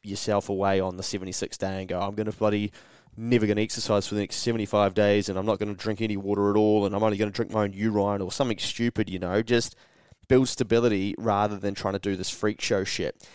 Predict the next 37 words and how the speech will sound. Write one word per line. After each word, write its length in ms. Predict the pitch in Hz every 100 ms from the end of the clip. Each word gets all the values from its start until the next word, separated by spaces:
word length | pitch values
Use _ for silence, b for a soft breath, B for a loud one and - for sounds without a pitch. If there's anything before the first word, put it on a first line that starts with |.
| B
Think 160 | - 143
about 180 | 139 80
stability 460 | - 110 110 107
and 120 | 82
consistent 680 | - 101 - 113 - - 98
habits. 360 | 98 95 78 -
They'll 240 | 98 101
serve 400 | - - 104 92
you 140 | 98
in 100 | -
a 60 | 95
longer 360 | 92 95 98 98
period 300 | - 95 87
of 80 |
time. 240 | - 90 82 B B B
Have 100 | 147
a 60 |
brilliant 340 | 127 156 143 90
weekend. 540 | 127 - 127 123 120 B B
You 180 | 127 131
are 40 |
one 140 | 120
of 60 | 107
six 260 | - - -
thousand 280 | 110 113
one 80 | 107
hundred 260 | 110 104 104
fifty 320 | - - 120
recipients. 480 | 107 - 101 110 -
Is 100 | -
there 80 | 110
someone 240 | 107 98
you 80 | 90
could 160 | -
forward 260 | - 127 117
this 140 | 110 -
to? 200 | 117